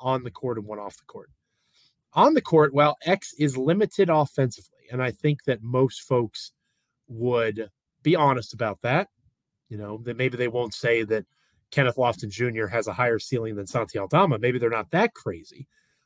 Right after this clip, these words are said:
But I do think that it's not that wild to say that X is a limited offensive basketball player.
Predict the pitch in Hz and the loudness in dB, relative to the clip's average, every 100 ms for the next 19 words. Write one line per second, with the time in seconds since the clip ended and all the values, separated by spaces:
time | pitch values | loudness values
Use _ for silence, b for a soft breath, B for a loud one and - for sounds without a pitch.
0 | _ - 151 147 226 262 - 220 202 180 | _ 0 2 2 2 0 2 0 2 0
1 | 151 - 175 156 160 151 - 117 127 143 | 0 0 -2 0 0 -2 -4 -2 2 4
2 | 147 131 117 120 143 - _ _ - - | 4 4 2 -2 -14 -20 _ _ -8 -2
3 | 147 123 120 113 127 - 139 - 135 120 | 0 0 0 -2 -6 -4 -6 -4 -4 -2
4 | 123 147 139 131 123 120 120 101 104 110 | 2 2 4 2 2 -2 -6 -8 -10 -10
5 | 101 - - 87 _ - | -10 -12 -20 -20 _ -20